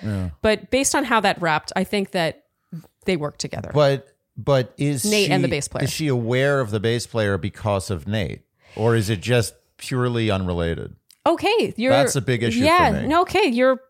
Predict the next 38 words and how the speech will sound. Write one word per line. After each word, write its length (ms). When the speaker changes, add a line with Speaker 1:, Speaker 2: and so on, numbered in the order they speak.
Speaker 2:
pointing 340
out 160
something 480
I 180
think 220
very 300
relevant 480
here. 320
Because 260
if 100
she 200
was 160
gonna 180
meet 180
the 80
bass 280
player 260
on 140
her 200
own, 420
Speaker 1:
Yeah. 200
Speaker 2:
I 140
don't 180
think 240
Speaker 1:
It's 200
not 180
a 60
big 180
issue. 140
That's 200
just 260
bad 280
coincidence. 680
Speaker 2:
Yeah. 260
Speaker 1:
All's 320
fair 300
in 80
love, 280